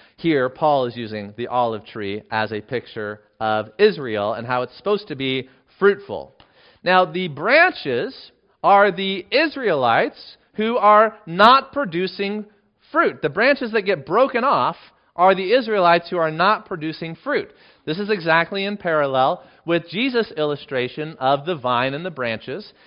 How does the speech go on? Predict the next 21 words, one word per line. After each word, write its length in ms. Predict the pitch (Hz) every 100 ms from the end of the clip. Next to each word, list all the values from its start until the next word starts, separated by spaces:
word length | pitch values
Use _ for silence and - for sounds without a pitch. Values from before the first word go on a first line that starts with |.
| -
And 100 | 160
he 60 |
talks 260 | 165 156 165
about 180 | 165 151
how 200 | 147 151
the 100 | 147
branches 440 | 117 143 156 165 165
that 140 | 127
don't 260 | 139 147 143
bear 160 | 160 160 -
fruit 260 | 208 151
are 160 | 120 120
cut 300 | - - 220
off 300 | 135 117 202 - _ _ -
and 220 | 143 160
thrown 300 | 143 139 139
into 200 | 123 135
the 100 | 151
fire 580 | - 240 254 107 113 160 _ _ _
in 340 | 131 143 156 127
John 440 | 131 127 123 156